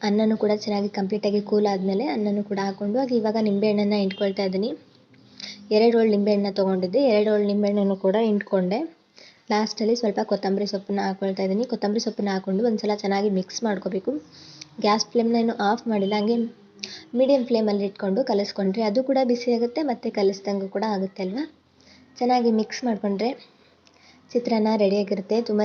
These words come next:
ಚೆನ್ನಾಗಿರುತ್ತೆ. ಯಾರಿಗೆಲ್ಲ ಚಿತ್ರಾನ್ನ ಅಂದರೆ ಇಷ್ಟ ಅಂತ ಕಾಮೆಂಟ್ನಲ್ಲಿ ತಿಳಿಸಿ. ನನಗೂ ಚಿತ್ರಾನ್ನ ಅಂದರೆ ತುಂಬಾ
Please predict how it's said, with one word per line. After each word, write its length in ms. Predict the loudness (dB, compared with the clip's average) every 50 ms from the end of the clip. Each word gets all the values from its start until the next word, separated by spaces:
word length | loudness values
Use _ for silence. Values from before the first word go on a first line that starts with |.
| 0
ಚೆನ್ನಾಗಿರುತ್ತೆ. 640 | 0 0 0 0 2 2 2 2 0 0 -2 -2 0 2
ಯಾರಿಗೆಲ್ಲ 400 | 4 4 4 4 2 2 2 2
ಚಿತ್ರಾನ್ನ 460 | 2 2 0 0 0 0 0 2 2 0
ಅಂದರೆ 220 | 0 0 0 -2
ಇಷ್ಟ 200 | -2 -4 -4 -4 -4
ಅಂತ 200 | -2 -2 -2 -2 -4
ಕಾಮೆಂಟ್ನಲ್ಲಿ 580 | -2 -2 0 0 0 0 0 0 -2 -2 -2 -4 -6 -8 -14 -20 -20 -20 -20 -18 -10
ತಿಳಿಸಿ. 340 | -4 -2 -2 0 0 0 0 0
ನನಗೂ 300 | 2 2 2 2 2 2
ಚಿತ್ರಾನ್ನ 440 | 2 0 -2 -2 -2 -2 0 0 -2
ಅಂದರೆ 220 | -2 -2 -2 -2 -2
ತುಂಬಾ 380 | -2 -2 -2 -2 -2 0 0